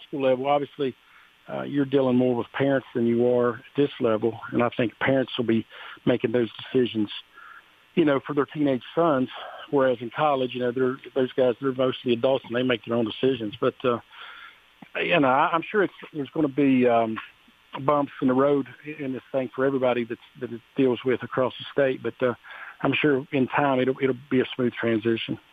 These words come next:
and kids will make, uh, educated choices and, and do and go and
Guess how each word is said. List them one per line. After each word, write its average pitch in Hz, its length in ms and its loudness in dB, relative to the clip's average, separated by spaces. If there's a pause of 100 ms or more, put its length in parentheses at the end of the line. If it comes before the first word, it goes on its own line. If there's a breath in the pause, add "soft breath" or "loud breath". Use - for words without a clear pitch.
and 120 140 2
kids 123 320 0
will 120 160 0 (600 loud breath)
make, 170 160 2 (100)
uh, 143 260 4 (120)
educated 143 480 -2 (140)
choices 156 420 0
and, 131 200 -2 (500 loud breath)
and 143 160 2
do 165 220 4
and 151 100 -2
go 160 260 0
and 156 180 -8